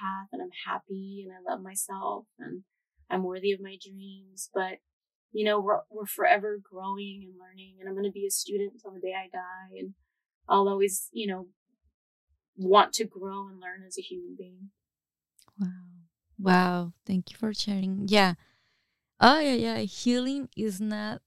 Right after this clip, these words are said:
Speaker 2: easy, and identifying our feelings and,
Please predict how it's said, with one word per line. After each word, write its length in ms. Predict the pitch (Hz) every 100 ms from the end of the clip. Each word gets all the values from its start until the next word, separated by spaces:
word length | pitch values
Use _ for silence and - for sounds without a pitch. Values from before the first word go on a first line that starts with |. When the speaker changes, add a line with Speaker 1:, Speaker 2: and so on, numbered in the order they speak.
| -
Speaker 2:
easy, 500 | 190 185 226 285 - -
and 160 | 214 208
identifying 840 | 202 196 196 196 - 202 196 214
our 300 | 214 202 190
feelings 640 | 156 - 208 202 214 208
and, 280 | 196 190 190